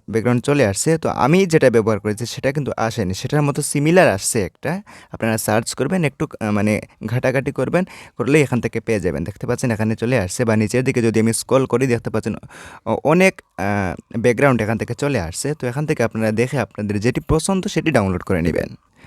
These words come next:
আমি মূলত এই ব্যাকগ্রাউন্ডটি চয়েস করেছি। তো আপনারা এই হুবহু যদি ব্যাকগ্রাউন্ডটি প্রয়োজন হয় তাহলে এই ভিডিও থেকে পিএলপি ফাইল যেটা দিব আপনাদেরকে, সেই পিএলপি ফাইলে কিন্তু এই ব্যাকগ্রাউন্ডটি থাকবে। তারপর আমাদের কাজ হচ্ছে এই ব্যাকগ্রাউন্ডটি পিক্সেল ল্যাবে নিয়ে যাওয়া। শেয়ার করলাম, তারপর এখান থেকে পিক্সেল ল্যাব অ্যাপটিতে আমি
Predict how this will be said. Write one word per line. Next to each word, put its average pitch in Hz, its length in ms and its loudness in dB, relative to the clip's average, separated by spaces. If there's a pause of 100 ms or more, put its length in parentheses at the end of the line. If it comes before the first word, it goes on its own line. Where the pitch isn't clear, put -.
(160)
আমি 139 200 4
মূলত 180 380 2
এই 180 180 4
ব্যাকগ্রাউন্ডটি 127 500 2
চয়েস 98 300 2
করেছি। 85 500 -4
তো 110 80 -2
আপনারা 139 260 -2 (100)
এই 220 240 4
হুবহু 165 360 6
যদি 151 200 4
ব্যাকগ্রাউন্ডটি 123 420 2
প্রয়োজন 110 380 0
হয় 127 140 -4
তাহলে 107 320 0
এই 151 300 4 (580)
ভিডিও 147 280 4
থেকে 127 240 -2
পিএলপি 175 420 0
ফাইল 143 220 4 (280)
যেটা 117 300 2
দিব 123 220 2
আপনাদেরকে, 107 460 -2
সেই 139 200 -2
পিএলপি 151 320 -2
ফাইলে 139 280 0
কিন্তু 143 300 -2
এই 156 160 4
ব্যাকগ্রাউন্ডটি 110 460 0
থাকবে। - 400 -6 (200)
তারপর 160 260 4
আমাদের 180 260 4
কাজ 135 200 2
হচ্ছে 135 340 0
এই - 160 2
ব্যাকগ্রাউন্ডটি 123 460 2
পিক্সেল 131 360 4
ল্যাবে 123 220 4
নিয়ে 95 200 0
যাওয়া। 87 200 0
শেয়ার 131 280 0
করলাম, 156 300 -2
তারপর 113 280 0
এখান 110 180 -2
থেকে 147 220 -4
পিক্সেল 127 400 2
ল্যাব 117 200 4
অ্যাপটিতে 120 420 -4
আমি 127 220 -2